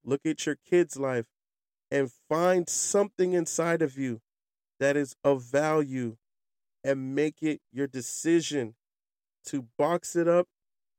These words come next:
pretty it up, give, make it the best gift wrap present possible, and pass that down to your children. It might be the only inheritance you're only, you will ever be able to give,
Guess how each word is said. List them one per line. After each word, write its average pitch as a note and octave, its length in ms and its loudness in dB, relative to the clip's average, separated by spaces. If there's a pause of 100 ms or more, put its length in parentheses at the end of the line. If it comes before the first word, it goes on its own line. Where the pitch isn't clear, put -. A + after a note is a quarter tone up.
(300)
pretty F#3 360 2
it F#3 120 4
up, F#3 180 8 (1040)
give, E3 220 0
make D#3+ 240 0
it F3+ 120 -4
the C#3+ 100 0
best D#3+ 500 0 (220)
gift F3 280 4
wrap D#3+ 300 2 (160)
present E3 400 0
possible, C#3 640 -4 (460)
and B2 180 -6
pass D3+ 400 -4
that C3 240 -4 (100)
down B2+ 440 -2 (680)
to C3+ 540 -2 (120)
your B2+ 380 -2
children. A#2 640 -2 (560)
It B2+ 140 -2
might C#3+ 320 2
be C#3+ 100 -2
the C3+ 160 -2
only D3 300 0
inheritance C#3+ 880 -4 (420)
you're C3 220 0
only, D3 280 0
you C3+ 160 -2
will C#3 220 0
ever D3 240 2
be C#3 260 -8
able C#3+ 360 -4
to C3 140 -12
give, D3+ 440 0